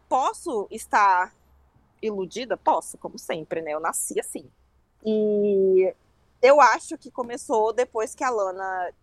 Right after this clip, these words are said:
teve o relacionamento dela lá com o ex-marido e tudo mais, e elas começaram a se afastar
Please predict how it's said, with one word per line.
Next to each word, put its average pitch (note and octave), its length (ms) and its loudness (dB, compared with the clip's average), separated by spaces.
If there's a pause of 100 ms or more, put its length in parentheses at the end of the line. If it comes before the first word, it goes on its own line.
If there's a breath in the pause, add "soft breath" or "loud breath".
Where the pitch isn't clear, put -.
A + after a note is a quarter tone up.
(240)
teve G3+ 240 -2
o A3+ 40 -6
relacionamento G#3+ 640 -4
dela F#3+ 240 4
lá F#3+ 200 4
com - 140 -8
o G3 40 -2
ex-marido G3 960 0
e F3+ 80 0
tudo G3 260 -6
mais, G3 560 2
e G#3 40 0
elas G3 220 0
começaram G3+ 520 0
a F#3 60 -8
se - 100 -12
afastar G#3+ 800 4